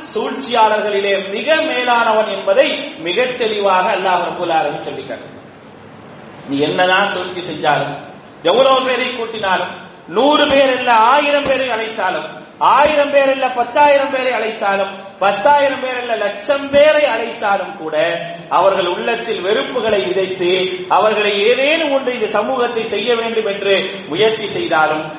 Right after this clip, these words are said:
அல்லாஹ் அதற்கு மேலான சூழ்ச்சிக்காரனாக இருக்கின்றான். அவன் சூழ்ச்சி மட்டுமே மிகைத்ததை தவிர வேறு எதுவும் மிகைக்காது என்ற சிந்தனையும், என்ற எண்ணமும் நமக்கு இருக்கு. "இன்னஹும் யகீதுன கைதா வ அகீது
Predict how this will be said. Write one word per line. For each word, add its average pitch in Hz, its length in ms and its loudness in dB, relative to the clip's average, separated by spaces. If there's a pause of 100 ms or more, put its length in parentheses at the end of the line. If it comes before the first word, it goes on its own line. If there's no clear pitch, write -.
(140)
அல்லாஹ் 196 500 -2
அதற்கு 165 400 -4
மேலான 190 680 2
சூழ்ச்சிக்காரனாக 160 920 -2
இருக்கின்றான். 143 580 0 (280)
அவன் 165 300 2
சூழ்ச்சி 220 420 -4
மட்டுமே 202 640 -2 (220)
மிகைத்ததை 233 640 2
தவிர 165 400 2 (260)
வேறு 175 280 0
எதுவும் 214 440 -2
மிகைக்காது 208 640 0
என்ற 180 260 -4
சிந்தனையும், 233 800 0 (180)
என்ற 156 260 -4
எண்ணமும் 147 460 -4
நமக்கு 139 260 -6
இருக்கு. 117 320 -12 (1120)
"இன்னஹும் 165 500 0
யகீதுன 151 600 -4
கைதா 160 340 -2 (500)
வ 156 40 -2
அகீது 208 540 -2